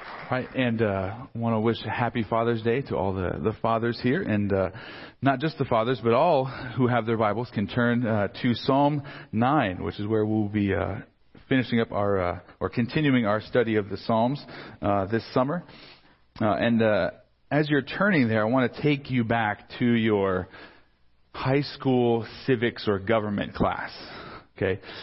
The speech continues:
uh, and, uh, you probably already know that the United States government has how many branches? Three. Okay, the, we have the executive branch, which is typically just thought of as,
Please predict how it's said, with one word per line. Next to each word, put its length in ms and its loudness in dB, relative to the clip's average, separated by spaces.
uh, 260 2
and, 240 0
uh, 280 2
you 300 -4
probably 400 2
already 420 4
know 480 4
that 180 -2
the 200 4
United 440 0
States 240 0
government 380 0
has 320 0
how 160 0
many 180 2
branches? 420 -2
Three. 320 2
Okay, 180 0
the, 160 2
we 160 2
have 180 2
the 140 2
executive 640 0
branch, 300 0
which 160 2
is 100 -2
typically 380 2
just 180 0
thought 220 4
of 160 2
as, 340 2